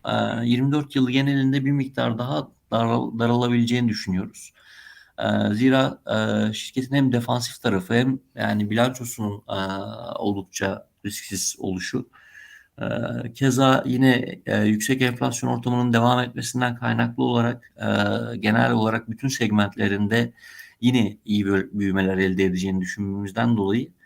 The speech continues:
e, bu holding iskontosu bir miktar daralabilir gibi geliyor. E, keza şirket, e, iştiraklerinde de yine benzer şekilde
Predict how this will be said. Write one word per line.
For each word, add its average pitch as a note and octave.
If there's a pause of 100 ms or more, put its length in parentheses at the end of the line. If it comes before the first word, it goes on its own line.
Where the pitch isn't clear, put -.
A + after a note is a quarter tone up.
(520)
e, A2
bu C3+
holding C3
iskontosu B2+
bir C3+
miktar B2+
daralabilir B2
gibi F#2+
geliyor. F#2 (420)
E, G#2
keza A#2+
şirket, A#2 (160)
e, G#2+
iştiraklerinde A2+
de G2
yine G#2
benzer G#2
şekilde G2